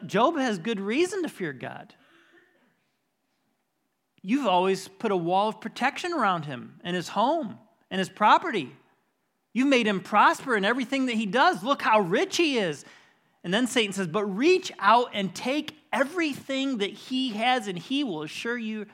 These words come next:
surely curse you to your face." What's God gonna do? Verse twelve. "All right," God says, "you may test him. Do whatever you want with everything he possesses,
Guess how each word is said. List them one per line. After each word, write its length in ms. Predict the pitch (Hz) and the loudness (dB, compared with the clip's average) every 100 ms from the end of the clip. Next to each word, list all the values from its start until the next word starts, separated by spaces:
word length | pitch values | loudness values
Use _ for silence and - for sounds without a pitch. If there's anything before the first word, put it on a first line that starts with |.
| _ | _
surely 360 | - 233 214 | -4 -2 -2
curse 500 | 170 - 262 285 - | -4 -4 -2 -2 -4
you 300 | 226 226 233 233 - _ | -6 -4 -6 -10 -20 _
to 260 | - 240 247 | -2 -2 -4
your 540 | 196 202 208 202 190 | 0 2 2 0 -4
face." 720 | - 220 165 - - - - _ _ _ _ _ _ _ _ _ _ _ _ | -10 -8 -8 -8 -14 -16 -18 _ _ _ _ _ _ _ _ _ _ _ _
What's 180 | 180 - | -16 -10
God 280 | 160 147 127 | -8 -8 -10
gonna 180 | 131 120 | -14 -14
do? 180 | 135 - _ _ _ _ _ _ _ _ _ _ | -18 -20 _ _ _ _ _ _ _ _ _ _
Verse 200 | 147 131 | -12 -12
twelve. 320 | - 101 - _ _ _ _ _ _ _ _ _ _ | -18 -20 -20 _ _ _ _ _ _ _ _ _ _
"All 140 | - 170 | -8 -4
right," 420 | 214 226 - _ _ _ | -4 -6 -10 _ _ _
God 220 | 139 127 | -20 -16
says, 460 | - 143 180 - _ _ _ _ _ _ _ _ | -14 -14 -14 -18 _ _ _ _ _ _ _ _
"you 160 | 160 170 | -6 -6
may 200 | 160 156 | -6 -8
test 460 | - 190 165 - | -10 -10 -10 -16
him. 240 | - - _ _ _ _ _ _ _ _ _ _ _ | -20 -20 _ _ _ _ _ _ _ _ _ _ _
Do 160 | 135 220 | -2 0
whatever 340 | 202 202 214 | 4 2 2
you 180 | 277 262 | -2 -2
want 380 | 233 220 214 214 | 2 2 2 0
with 180 | 180 180 | -6 -4
everything 560 | 170 202 262 - 262 226 | -2 -2 -2 -6 -6 -4
he 160 | 226 | -6
possesses, 720 | 220 220 165 151 - 165 143 | -6 -6 -2 -2 -2 -6 -6